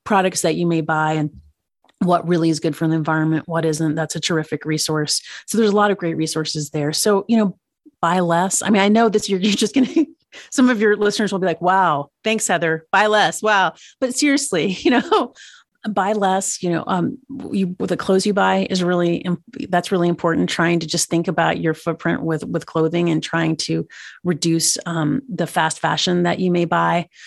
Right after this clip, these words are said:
Now that we're, we're seeing a lot of brands, um, that'll have, like, um, fifty or so seasons a year instead of the four seasons. So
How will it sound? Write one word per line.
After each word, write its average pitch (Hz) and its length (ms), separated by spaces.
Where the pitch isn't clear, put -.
Now 180 280
that 165 140
we're, 160 260
we're 175 140
seeing 180 420
a 156 40
lot 160 320
of 160 160
brands, 160 540
um, 180 200
that'll 160 200
have, 185 500
like, 160 380
um, 160 360
fifty 196 540
or 160 80
so 160 240
seasons 165 500
a 151 60
year 151 420
instead 165 360
of 160 100
the 156 80
four 165 380
seasons. 156 580
So 160 260